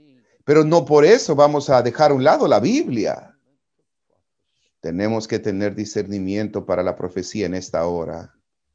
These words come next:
queridos hermanos. Tenemos que permitir que la profecía, dentro de la profecía, alimente nuestras almas.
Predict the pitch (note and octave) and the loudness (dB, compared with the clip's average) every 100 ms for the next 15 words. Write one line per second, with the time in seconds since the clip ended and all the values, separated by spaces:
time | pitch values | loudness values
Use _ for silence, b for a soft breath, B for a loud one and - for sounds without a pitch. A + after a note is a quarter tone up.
0 | _ _ _ _ _ _ _ - F2 F2+ | _ _ _ _ _ _ _ -10 -6 -6
1 | E2 - D#2 D#2+ D#2+ E2 F2 _ D3 B2 | -8 -10 -12 -10 -12 -16 -20 _ _ _
2 | D3+ D3 _ C#3+ D3+ D#3+ _ _ _ _ | _ _ _ _ _ _ _ _ _ _
3 | _ _ _ _ G2 G#2 A#2 A#2 - A2+ | _ _ _ _ -2 2 2 0 0 0
4 | A#2+ G#2+ G#2 G#2 A#2+ A2+ A#2 G#2 G2 G2+ | 0 0 -4 -2 -4 -2 0 0 0 -4
5 | G2+ G#2 - A2+ A2+ G#2 E2+ b b b | -6 -8 -6 -6 -2 0 0 b b b
6 | G2+ C#3+ C#3+ C3+ A#2+ A#2 G#2+ G2+ G2+ G2+ | 2 4 4 2 4 4 2 0 -2 -4
7 | - A#2 G#2+ F2 B B B2 C#3 C3 C#3+ | -4 -4 0 0 B B 4 6 6 4
8 | E3 C#3+ B2 A2+ - G#2 - G2+ A2 F#2+ | 4 2 2 0 0 -2 2 2 2 -6
9 | D#2+ - - _ | -12 -18 -20 _